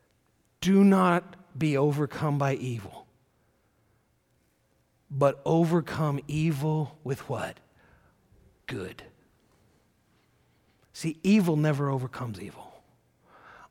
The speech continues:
Only good does that. In the middle of a conflict, show you care. Show that you care.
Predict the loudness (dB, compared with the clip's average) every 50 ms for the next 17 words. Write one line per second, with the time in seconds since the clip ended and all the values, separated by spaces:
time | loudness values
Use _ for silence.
0 | _ -8 -4 -2 -2 -2 -2 -2 -4 -6 -8 -8 -8 -12 -14 -16 -16 -16 -14 -14
1 | -14 -16 -18 _ _ _ _ _ _ _ _ _ _ _ _ _ _ _ _ _
2 | _ _ _ _ _ _ _ _ _ _ _ _ _ _ _ _ _ _ _ _
3 | _ _ _ _ _ _ _ _ _ _ _ _ _ _ _ _ _ -20 -20 _
4 | _ _ _ _ _ _ _ _ _ _ _ _ _ _ _ _ _ _ _ _
5 | _ -20 _ _ -6 -4 -4 -2 0 0 0 0 0 -2 -4 -8 -10 -12 -12 -12
6 | -14 -16 -16 -18 -18 _ -20 -20 -20 -20 _ _ _ _ _ _ _ _ _ _
7 | _ _ _ _ _ _ _ _ _ _ _ _ _ _ _ _ _ -14 -12 -10
8 | -8 -6 -6 -6 -6 -6 -6 -8 -10 -10 -10 -8 -8 -8 -10 -12 -14 _ _ _
9 | _ _ _ _ _ _ _ _ _ _ _ _ _ _ _ _ _ _ _ _
10 | _ _ _ _ _ _ _ _ _ _ _ _ _ _ _ _ _ _ _ _
11 | _ _ _ _ _ _ _ -8 -4 -2 -2 0 -2 -2 -2 -4 -6 -8 -10 -14
12 | -14 -12 -12 -12 -12 -14 -16